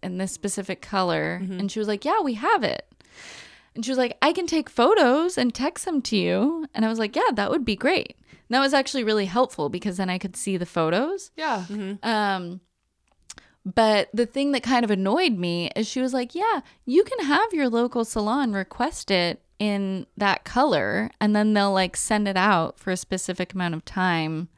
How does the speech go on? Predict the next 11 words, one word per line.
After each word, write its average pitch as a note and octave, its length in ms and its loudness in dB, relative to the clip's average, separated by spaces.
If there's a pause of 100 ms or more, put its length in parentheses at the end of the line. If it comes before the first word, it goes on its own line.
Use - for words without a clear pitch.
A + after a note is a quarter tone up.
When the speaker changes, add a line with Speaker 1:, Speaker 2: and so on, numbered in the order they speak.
(140)
Speaker 3:
Yeah. B3 420 -4
Speaker 1:
and F3+ 460 2
you G3 140 -2
can F#3 160 -6
try F3 220 2
it D3+ 100 0
on." A#3 440 0 (1160)
Speaker 3:
No G#3+ 140 6
Speaker 1:
And - 20 10
I - 40 10
Speaker 3:
one C4+ 80 8